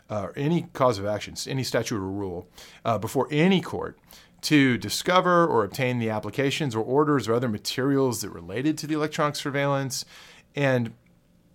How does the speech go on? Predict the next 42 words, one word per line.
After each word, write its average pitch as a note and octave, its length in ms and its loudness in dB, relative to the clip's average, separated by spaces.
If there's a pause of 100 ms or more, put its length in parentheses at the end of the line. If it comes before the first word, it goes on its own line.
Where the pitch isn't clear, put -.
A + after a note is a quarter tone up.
(260)
again, D#3 220 6
I - 20 6
think A#2 140 2
the A#2 60 -4
same C3+ 240 2
issue C3+ 260 0
arises. A2+ 380 2
The G#2 40 -6
court A2+ 180 0
says, A#2 220 -8
"Look, F3 240 -2
uh, G#2+ 180 2
these A#2 260 -2
are E3+ 80 2
aggrieved B2+ 320 0
people, G#2+ 260 -4
or B2+ 60 2
at A2+ 60 0
least A2 180 -2
they're G#2+ 100 0
alleging G2+ 340 -4
at F#2 120 -10
this G#2+ 100 -8
stage, F#2 320 -6
and A2+ 60 -6
we G#2 80 -8
have A#2 160 -6
to - 80 -10
credit F#2 320 -10
that. F#2 240 -10 (400)
They're G#2 100 -4
alleging B2 340 0
they're D#3+ 120 2
aggrieved D3+ 280 0
people. G2+ 380 -6 (340)
Um, A2+ 320 0 (360)
they C3 500 4
need C#3 300 0
to B2 360 0
obtain A2+ 1080 -2 (600)
the, A#2 400 2
uh, G#2 380 0